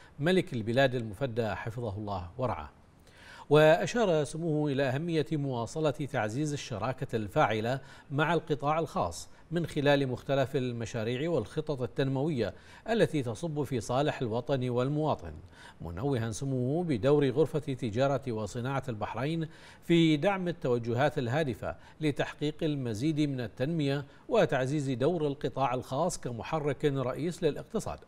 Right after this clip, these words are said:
كما هنأ سموه الأعضاء الفائزين بعضوية مجلس إدارة غرفة تجارة وصناعة البحرين للدورة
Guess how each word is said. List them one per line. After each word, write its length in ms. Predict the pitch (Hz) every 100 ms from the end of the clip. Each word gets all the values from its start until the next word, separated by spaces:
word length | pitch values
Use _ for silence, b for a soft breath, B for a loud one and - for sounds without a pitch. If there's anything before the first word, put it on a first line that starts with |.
| - - - _ _ B B B B B -
كما 280 | 220 226 247
هنأ 320 | 262 196 185
سموه 320 | - 208 175
الأعضاء 600 | 185 165 143 151 180 180
الفائزين 680 | 165 139 165 165 143 233 156
بعضوية 540 | 110 104 117 143 175 -
مجلس 520 | 147 113 170 180 -
إدارة 360 | 156 170 190 120 120
غرفة 300 | 151 160 160
تجارة 720 | 160 147 156 117 135 156 170
وصناعة 540 | 160 117 127 120 139 139
البحرين 600 | 147 139 123 135 180 190 B B -
للدورة 460 | 143 151 214 214